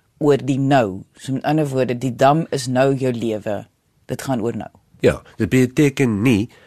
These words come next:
Speaker 2: dat ons die toekoms ignoreer nie. Met ander woorde, onverantwoordelik optree of sê, "Ag man, ek loop maar net oor die straat, ek sal later bekommer wees of die kar my gaan tref of nie." Dis weer eens nie wat ons bedoel nie.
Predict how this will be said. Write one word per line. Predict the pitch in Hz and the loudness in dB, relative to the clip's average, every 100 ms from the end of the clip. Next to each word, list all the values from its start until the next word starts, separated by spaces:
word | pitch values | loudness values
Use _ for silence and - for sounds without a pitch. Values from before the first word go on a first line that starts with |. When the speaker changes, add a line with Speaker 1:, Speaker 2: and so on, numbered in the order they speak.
| _ | _
Speaker 2:
dat | 107 104 - | 0 0 0
ons | 113 110 101 - _ _ _ - | -2 0 -2 -8 _ _ _ -6
die | 101 - | -6 0
toekoms | 160 - 113 - | 0 2 -2 -2
ignoreer | 107 101 107 107 123 143 95 | -2 0 0 2 4 2 0
nie. | 67 - - | -6 -14 -8
Met | 95 | -4
ander | 98 104 | 0 2
woorde, | 110 | 2
onverantwoordelik | 110 120 123 104 82 98 110 - | 2 0 0 -2 0 0 0 0
optree | 95 - 90 82 | -4 -4 -4 -2
of | 92 | -4
sê, | - 131 | -4 -2
"Ag | 104 - | -2 -2
man, | 113 | -2
ek | 87 | 0
loop | 101 117 | 0 0
maar | 110 | 0
net | 117 | -2
oor | 85 | -2
die | 98 | -4
straat, | 92 - 120 82 - - - | -4 0 0 0 -4 -12 -10
ek | - 98 | -8 -2
sal | 120 | 0
later | 101 90 98 98 | 0 0 -2 -4
bekommer | 90 104 92 87 | -6 -6 -4 -4
wees | 85 85 | -4 -6
of | 82 | -8
die | |
kar | - 90 78 | -6 -4 -4
my | 76 | -6
gaan | 82 78 | -8 -10
tref | 80 76 | -8 -8
of | 71 - | -8 -10
nie." | 71 64 | -14 -14
Dis | 76 - | -14 -4
weer | 92 | -2
eens | 95 78 78 | -2 -6 -10
nie | 80 | -12
wat | 67 - | -12 -12
ons | 73 | -12
bedoel | - 78 90 73 | -8 -2 -2 -2
nie. | - | -12